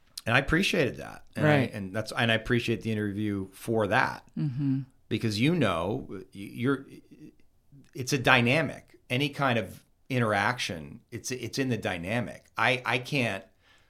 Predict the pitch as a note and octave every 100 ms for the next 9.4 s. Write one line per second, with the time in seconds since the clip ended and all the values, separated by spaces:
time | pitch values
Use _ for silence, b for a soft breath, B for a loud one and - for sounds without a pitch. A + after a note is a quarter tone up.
0 | _ _ _ _ - G#2+ F2 - - -
1 | B2 A#2+ C#3+ D#3+ B2+ - A#2+ A#2 B2+ G#2+
2 | F#2+ - G2+ G2+ G2 G2 - G2+ B2 A2+
3 | A2 - G2 F2+ - A#2 E2+ C#2+ A#2+ D3
4 | B2+ G#2+ G2+ G2+ E2 - G2+ C3 D#2+ -
5 | C#2+ - - B1 - D3+ D#3 C#3 B2+ E2
6 | G#1+ G#1 - - D#3+ D3 A2 - - -
7 | - D#3+ A#2 - B2 D3 D#3+ - C3 A#2+
8 | A2+ - G2+ G2 F#2 A2+ G#2 C#2+ - D3+
9 | C#3 B2 - -